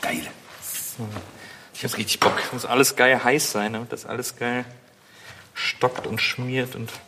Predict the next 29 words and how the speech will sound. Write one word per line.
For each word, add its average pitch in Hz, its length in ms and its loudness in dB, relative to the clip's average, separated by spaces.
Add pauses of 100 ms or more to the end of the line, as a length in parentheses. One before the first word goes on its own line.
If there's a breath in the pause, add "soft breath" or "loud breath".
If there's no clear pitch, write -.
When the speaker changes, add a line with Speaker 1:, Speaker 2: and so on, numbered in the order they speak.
(160)
Speaker 2:
zerläuft. 123 760 6 (1800 loud breath)
Ja, 104 60 -8 (120)
da 104 80 -10
sieht 110 160 -10
man 101 100 -10
auch, - 80 -8
da 107 120 0
werden 117 200 0
die 113 60 -6
Nudeln 135 200 -4
auch - 80 -6
so - 140 -6
geil 127 280 6 (680 loud breath)
gelb, 117 300 8
wenn 113 100 4
man 117 100 -2
nur 117 140 -2
Eigelb 131 320 2
benutzt. - 540 -2 (280)
Man 98 120 -4
kann 113 140 4
auch 113 80 8
Speaker 1:
Mm. - 40 2
Speaker 2:
übrigens 117 220 0
die 113 60 -2
ganzen 110 260 2
Eier 123 200 6
machen, 127 300 2
aber 110 240 -4